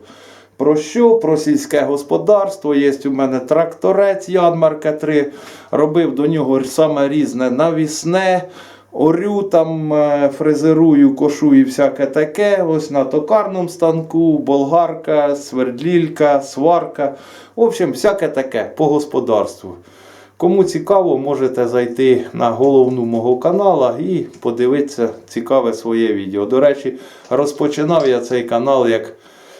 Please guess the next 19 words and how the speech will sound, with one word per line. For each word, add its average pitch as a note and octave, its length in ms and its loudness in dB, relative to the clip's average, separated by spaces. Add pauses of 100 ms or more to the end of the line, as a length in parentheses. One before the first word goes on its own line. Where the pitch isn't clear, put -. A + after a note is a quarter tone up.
(120)
е, A#2 200 2
канал A#2+ 500 0
про B2 600 4 (200)
свиней. A#2 680 -2
Утримував A#2 720 2
я A2+ 140 6
угорську A#2 500 -2
мангалицю. D3 720 0 (160)
Зараз, C3 440 -2 (240)
на A2 160 -8
жаль, B2+ 240 -2 (280)
осталось A2+ 540 -2
тройко A2 360 -4
тільки. - 360 -12 (600)
Ну, F#3 320 0
то D#3 120 2
таке. C3+ 400 -2 (180)
Так - 180 0
що - 280 -4